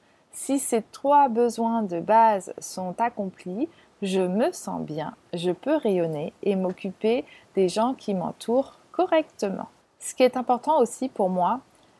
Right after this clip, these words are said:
c'est de savoir que rien ne dure,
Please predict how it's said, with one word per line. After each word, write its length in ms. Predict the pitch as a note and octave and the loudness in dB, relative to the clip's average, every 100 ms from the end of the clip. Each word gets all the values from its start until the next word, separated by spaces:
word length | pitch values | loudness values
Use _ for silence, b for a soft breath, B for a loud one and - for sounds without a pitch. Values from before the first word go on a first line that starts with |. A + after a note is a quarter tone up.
| b | b
c'est 480 | - - A#3+ A#3+ F#3+ - | -12 0 2 4 2 -2
de 320 | F#3 G3+ G3+ | 0 2 0
savoir 800 | - B3+ G#3+ A3+ B3 D4+ - - | 0 2 2 0 -2 -2 -10 -8
que 120 | - | 0
rien 400 | G#3+ G3 G3 B3+ | 2 2 2 4
ne 100 | C4+ | 4
dure, 360 | G3+ F3 F#3 - | 2 -2 -6 -6